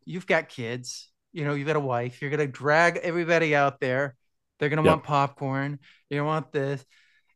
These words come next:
Speaker 1: get 'em to the seat. I gotta go to the bathroom, do this, you know, it's, it's almost like a chore. <laughs> And I'm like, "We're just sitting here." Dude,
Speaker 2: Yeah.
Speaker 1: then you have to deal with the people who don't understand that, you know, this isn't their living room. <laughs>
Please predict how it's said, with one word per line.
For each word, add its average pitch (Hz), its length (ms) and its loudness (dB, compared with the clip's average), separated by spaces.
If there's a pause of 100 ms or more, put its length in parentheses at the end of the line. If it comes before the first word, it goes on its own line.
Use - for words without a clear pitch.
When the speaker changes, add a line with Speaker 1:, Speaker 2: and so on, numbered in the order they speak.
Speaker 1:
get 165 120 2
'em 165 100 2
to 165 80 0
the 156 60 -4
seat. 147 480 -4
I 147 80 -6
gotta 160 160 0
go 160 80 0
to 165 60 2
the 156 80 -2
bathroom, 147 760 0 (140)
do 165 260 0
this, 151 380 2
you 165 80 2
know, 165 100 6
it's, 185 260 0
it's 233 220 2
almost 233 420 10
like 208 180 6
a 180 40 0
chore. 185 720 8
<laughs> - 20 -4
And 202 120 8
I'm 240 120 8
like, 220 280 4 (100)
"We're 196 220 -12
just - 240 -14
sitting 214 180 -8 (440)
here." 240 180 6
Dude, 202 160 8
Speaker 2:
Yeah. - 400 10
Speaker 1:
then 247 220 8
you 302 100 8
have 220 160 8
to 196 80 8
deal 196 260 10
with 196 160 8
the 170 80 2
people 170 560 2 (500)
who 180 140 4
don't 190 240 8
understand 165 800 2
that, 147 180 2
you 170 120 -2
know, 139 180 0
this 139 220 -6
isn't 131 240 -4
their - 140 -8
living 135 360 -2
room. 127 240 -2
<laughs> 143 60 -10